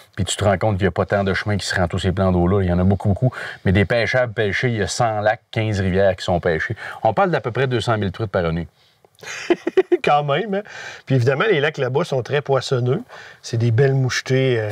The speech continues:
Speaker 2: colorées et tout ça. Puis, euh, la limite de prise dans tous les lacs de ce secteur-là,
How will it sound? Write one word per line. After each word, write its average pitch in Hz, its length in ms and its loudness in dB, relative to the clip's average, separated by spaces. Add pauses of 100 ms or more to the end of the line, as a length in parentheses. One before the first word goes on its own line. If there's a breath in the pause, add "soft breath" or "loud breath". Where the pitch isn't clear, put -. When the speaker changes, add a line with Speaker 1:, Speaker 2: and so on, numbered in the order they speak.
Speaker 2:
colorées 123 640 0
et 117 80 0
tout - 100 -10
ça. 165 220 0 (520 loud breath)
Puis, 120 360 0
euh, 120 440 0
la 123 200 2
limite 202 560 2
de 135 120 2
prise 123 800 -2 (520 loud breath)
dans 110 520 -2
tous 185 120 0
les 185 100 4
lacs 151 180 -2
de 147 80 -6
ce 117 140 -8
secteur-là, 120 680 0